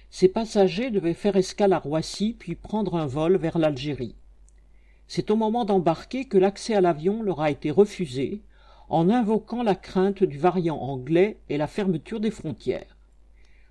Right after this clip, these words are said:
Pourtant, à cette date, l'Algérie acceptait les rapatriements. Les voyageurs étaient dans ce cas,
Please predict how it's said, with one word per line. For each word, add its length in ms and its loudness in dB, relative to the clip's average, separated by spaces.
Pourtant, 600 -2
à 120 -4
cette 300 -8
date, 320 2
l'Algérie 560 2
acceptait 480 -4
les 100 4
rapatriements. 680 -4
Les 80 0
voyageurs 520 4
étaient 200 6
dans 140 0
ce 160 -6
cas, 440 -2